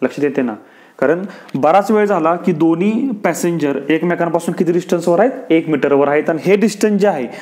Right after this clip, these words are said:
ते change होत नाही. पण तुम्ही सी नावाच्या पॅसेंजरला विचारलं जो ह्या बसच्या कुठं आहे, बाहेर आहे, रस्त्यावर आहे आणि हा सी नावाचा passenger किंवा सी नावाचा person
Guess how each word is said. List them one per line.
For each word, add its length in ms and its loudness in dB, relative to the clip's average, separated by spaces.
ते 60 0
change 320 -2
होत 120 2
नाही. 220 -6
पण 200 2
तुम्ही 440 2
सी 360 2
नावाच्या 440 2
पॅसेंजरला 640 0
विचारलं 480 -2
जो 220 2
ह्या 120 2
बसच्या 420 0
कुठं 180 0
आहे, 100 -2
बाहेर 280 0
आहे, 340 -6
रस्त्यावर 420 2
आहे 140 -2
आणि 240 -4
हा 160 2
सी 260 0
नावाचा 340 2
passenger 580 0
किंवा 380 -2
सी 200 -2
नावाचा 340 2
person 460 -2